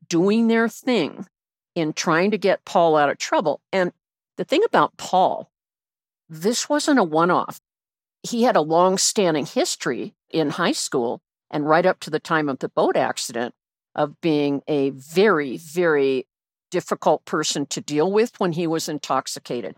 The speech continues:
And he was intoxicated a lot. So I got the feeling watching the documentary,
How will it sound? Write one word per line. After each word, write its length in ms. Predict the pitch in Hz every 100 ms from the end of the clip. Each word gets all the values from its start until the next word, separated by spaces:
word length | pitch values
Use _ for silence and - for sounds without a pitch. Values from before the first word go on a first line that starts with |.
| _ _
And 140 | 156 175
he 120 | 165
was 200 | 156 131
intoxicated 1040 | 127 - 180 - - 170 185 165 151 113 _
a 100 | 147
lot. 680 | 131 120 127 135 - _ - - _ _ _ _ _
So 380 | - - 175 151 -
I 180 | 214
got 280 | 285 208 -
the 80 | -
feeling 440 | - 277 185 147
watching 420 | 156 156 - 170 147
the 80 |
documentary, 920 | 139 156 135 - 139 214 - 151 127